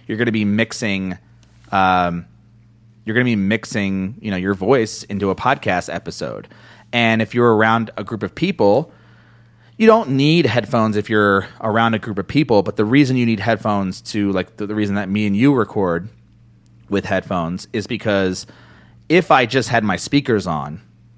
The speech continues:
that your voice would be picked up through my microphone. And because we're recording over Skype, there's probably some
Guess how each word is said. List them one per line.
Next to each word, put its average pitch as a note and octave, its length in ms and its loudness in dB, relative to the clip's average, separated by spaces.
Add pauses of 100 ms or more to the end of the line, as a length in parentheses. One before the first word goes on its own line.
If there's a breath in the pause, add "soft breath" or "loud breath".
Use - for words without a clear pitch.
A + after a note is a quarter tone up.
(640 soft breath)
that A2+ 420 -2
your B2+ 340 4
voice A2+ 500 4
would G#2 100 -6
be G2+ 80 -2
picked A#2 340 -6
up A2 140 2
through A2+ 200 -4
my G2 300 2
microphone. G2+ 640 -2 (640 soft breath)
And G#2 400 0
because A#2+ 360 0
we're B2+ 140 2
recording A#2 380 2
over F#2+ 180 0
Skype, C#3 460 2 (760 soft breath)
there's A2 160 -2
probably C3 460 2
some C#3 440 2